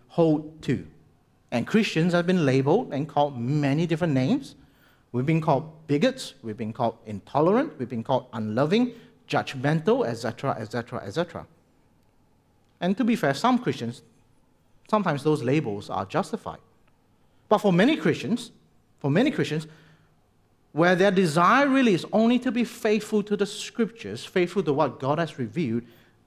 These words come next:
these labels, this name-calling can be a source of anguish and pain. Who likes to be called those things?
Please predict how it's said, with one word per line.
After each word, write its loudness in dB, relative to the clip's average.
these 2
labels, 0
this -2
name-calling -2
can -2
be -6
a -2
source -4
of -10
anguish -2
and -4
pain. -8
Who 0
likes -2
to -2
be 0
called -2
those -4
things? -14